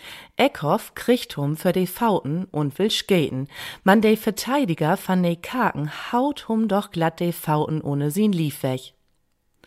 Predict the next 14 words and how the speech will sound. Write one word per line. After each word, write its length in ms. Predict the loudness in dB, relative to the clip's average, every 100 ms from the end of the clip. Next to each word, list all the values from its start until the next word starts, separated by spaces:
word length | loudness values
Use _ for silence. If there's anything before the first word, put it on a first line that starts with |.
| -20 -20 -20 -4
De 180 | 2 2
Taukikes 800 | 2 2 2 2 -6 -6 -6 -6
sind 220 | -6 -4
mehr 340 | 0 4 4 2
als 220 | -2 0
Düll 280 | 4 6 4
und 180 | -2 -8
Fleiten 540 | 0 4 4 2 -2
und 180 | -4 -6
Futern. 560 | -4 -2 -2 -4 -6 -10 _ _ _ -20 0
Wat 180 | 0 2
nu? 340 | 4 2 0 _ _ -20 -10 2
Elf 300 | 2 4 4
Meter, 420 | 4 4 0